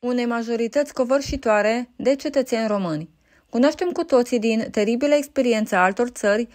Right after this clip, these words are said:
că promovarea acestei ideologii de gen atrage după sine la din ce în ce mai mulți copii schimbări de orientare sexuală și chiar schimbări de sex, cu consecința mutilării psihice și fizice a copiilor pe viață,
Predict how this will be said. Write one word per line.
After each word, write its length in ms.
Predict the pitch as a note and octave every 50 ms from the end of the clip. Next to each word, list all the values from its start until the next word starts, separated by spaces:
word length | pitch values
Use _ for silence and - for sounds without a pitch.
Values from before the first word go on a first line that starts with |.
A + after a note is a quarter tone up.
| - _ -
că 100 | - C4+
promovarea 560 | C4+ - D4+ C#4+ C#4+ C4+ B3+ C#4 C#4 C#4 C4+
acestei 400 | C4 C4 - C4 B3 - B3 A#3+ -
ideologii 640 | - B3 B3+ C#4+ C#4 C4+ C4 B3 A#3 - A3+ G#3+
de 160 | F#3 A3 A3+ B3
gen 400 | - A3+ G#3 G#3+ A3+ B3 A#3+ - _ -
atrage 380 | A3 A3 A3+ B3 C4+ C4+ D#4 D4+
după 240 | D#4 C#4+ - D4+
sine 360 | C#4+ D4 - B3 B3+ B3 A#3 -
la 280 | - - A3 G#3 G3+ G3+
din 200 | G3+ A3 A3+ A3+
ce 140 | - - C#4
în 80 | D4
ce 140 | C#4 - C#4+
mai 140 | C4+ C4 B3+
mulți 260 | B3 B3+ C4 B3+ -
copii 440 | - C4+ C4 - B3 A3 A3+ B3 B3 - - - - -
schimbări 420 | - - - A3+ G#3+ G3+ A#3+ C4
de 80 | C4 D4+
orientare 440 | D4 C#4+ C#4+ C4 A#3+ B3 A3+ A3 A3+
sexuală 680 | - A#3+ A#3+ - - - G#3 G3+ G#3 G#3+ A3+ B3+ C4 - - - - -
și 120 | - -
chiar 240 | C#4 B3+ D4 C#4+ D4
schimbări 380 | C#4+ - - C#4 C4 B3 B3 A#3
de 100 | A#3 A#3
sex, 420 | A3 - - F3+ D#3+ D#3 - - - _ _ _ _ _ -
cu 120 | - - F#3+
consecința 680 | G3 A#3 A#3 A3 - A3+ G#3+ - B3 B3+ C4 C4 D4
mutilării 540 | D4 D4+ D4+ C#4+ D4 C4+ B3 A#3+ A#3 B3 B3
psihice 540 | B3 - - G#3+ G#3 G3 A#3 A3 - - A#3
și 160 | - - G#3
fizice 440 | - - A#3 A3+ C4 B3 - A#3+ A#3+
a 100 | - G#3
copiilor 420 | - - G3+ - A3+ A3 G#3+ G#3+
pe 140 | G#3+ - B3
viață, 580 | A#3+ A3+ G#3+ F#3+ G3 F#3+ - - A3 A#3+ C4